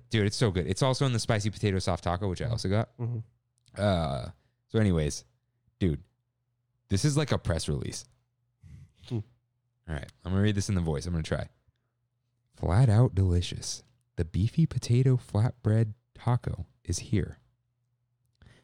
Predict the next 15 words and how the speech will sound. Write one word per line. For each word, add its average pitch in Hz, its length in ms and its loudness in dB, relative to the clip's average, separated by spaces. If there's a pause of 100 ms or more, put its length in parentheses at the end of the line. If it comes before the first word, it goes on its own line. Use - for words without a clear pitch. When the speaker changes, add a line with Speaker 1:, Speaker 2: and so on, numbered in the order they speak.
(140)
Speaker 1:
Of 82 140 0
all 117 180 4
the 175 80 6
conundrums 127 680 2
throughout 80 320 2
the 117 80 2
universe, - 580 0 (140)
perhaps 92 420 0
the 92 100 0
one 120 300 2
that 117 160 0
perplexes 135 640 0
us 139 200 0
the 104 120 0
most, 104 520 0